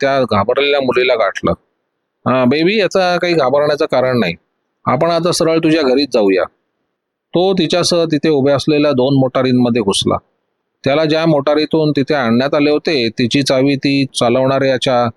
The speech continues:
खिशात घातली होती, ते त्याने पाहिले होते. जर दुसऱ्या मोटारीचं दार उघडता आले नाही, तर घोटाळा होणार होता.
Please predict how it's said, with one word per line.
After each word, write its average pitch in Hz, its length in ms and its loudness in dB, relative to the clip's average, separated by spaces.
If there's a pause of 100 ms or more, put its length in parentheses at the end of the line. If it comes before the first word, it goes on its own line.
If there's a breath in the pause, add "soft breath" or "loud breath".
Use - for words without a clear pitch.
खिशात 147 280 0
घातली 143 400 0
होती, 143 340 0
ते 135 120 -4
त्याने 127 260 0
पाहिले 104 360 0
होते. 85 300 0 (800)
जर 143 120 2
दुसऱ्या 143 540 -2
मोटारीचं 156 520 0
दार 139 180 2
उघडता 147 440 2
आले 143 140 2
नाही, 151 320 -2 (520)
तर 143 280 2
घोटाळा 117 380 0
होणार 101 240 2
होता. - 240 -2